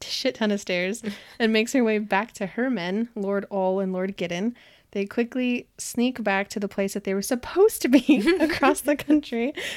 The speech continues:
Speaker 1: on their way to handle something for the king. So, Lord All is King Randa's captain of spies. He's also a primary member of Katz's group of the secret council.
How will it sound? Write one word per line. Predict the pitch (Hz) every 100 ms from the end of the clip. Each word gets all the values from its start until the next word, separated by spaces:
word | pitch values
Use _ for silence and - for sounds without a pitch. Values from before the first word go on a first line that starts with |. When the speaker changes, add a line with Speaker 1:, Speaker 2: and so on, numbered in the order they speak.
| -
Speaker 1:
on | 247 247
their | 254
way | 247
to | 247
handle | 233 220 220 220
something | 226 214 214 202
for | 196
the | 190
king. | - 170 202 _ _ - - -
So, | - - 254 240 185 226 - - - - _
Lord | - 226 247
All | 220 202 240
is | 247 -
King | 220 220
Randa's | 202 208 233
captain | - 202 - 247
of | 269
spies. | - 185 - 226 -
He's | 220 208
also | 208 220
a | 208
primary | - 254 302 277 233
member | 202 185 180 180
of | 226 196 -
Katz's | 190 185 220
group | 202 180 196 - _ _ _
of | 208 185
the | 190
secret | - 196 214 247
council. | 185 180 180